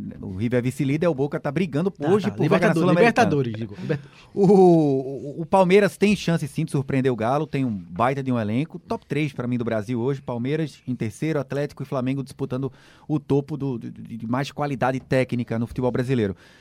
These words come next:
Speaker 1: Mas o jogo é em São Paulo, o Palmeiras enfrentou o próprio São Paulo que vinha numa certa ascendência com o Crespo, não deu margem pra erro, foi três a zero fora o baile, o Palmeiras jogou
Speaker 2: Verdade.
Speaker 1: muita bola e se repetiu o futebol que jogou contra o, o, o São Paulo,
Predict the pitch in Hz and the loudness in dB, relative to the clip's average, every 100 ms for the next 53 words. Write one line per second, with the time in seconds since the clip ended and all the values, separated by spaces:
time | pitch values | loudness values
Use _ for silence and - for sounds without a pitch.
0 | _ _ 170 170 135 143 147 175 165 147 | _ _ -2 0 0 0 2 2 2 2
1 | 143 156 151 - 127 131 135 131 120 - | 2 2 -2 -10 -6 -4 -2 -4 -6 -8
2 | 143 165 151 123 139 135 143 147 139 143 | -6 -2 -2 2 0 2 -2 -2 -4 -4
3 | - 131 127 139 113 120 127 101 - _ | 0 0 0 -2 -4 -2 -2 -4 -8 _
4 | _ _ 190 160 - 139 139 143 160 131 | _ _ -2 -2 0 -2 0 0 0 2
5 | 135 135 135 131 127 120 - 117 - 131 | 0 0 -4 -6 -4 -6 -8 -16 -14 -8
6 | 147 190 170 131 127 147 143 120 113 135 | -4 -2 0 0 0 0 -2 -4 0 2
7 | 139 135 117 - 175 170 147 101 135 123 | 0 -2 -4 0 2 4 2 2 -2 0
8 | 160 151 110 117 135 135 120 123 127 139 | -2 0 2 2 0 -2 -2 -2 -2 -2
9 | 131 139 135 180 208 - 156 101 110 139 | 0 0 6 6 6 4 0 2 2 2
10 | 165 _ _ - 135 156 139 175 170 190 | -2 _ _ -12 -10 -6 -6 -6 -6 -6
11 | 190 - 160 156 151 151 156 170 165 160 | -6 -6 -4 -4 -4 -4 -4 -6 -4 -4
12 | 143 135 139 131 127 127 120 113 - 156 | -4 -4 -6 -6 -6 -6 -6 -8 -8 -4
13 | 139 110 90 | 0 0 0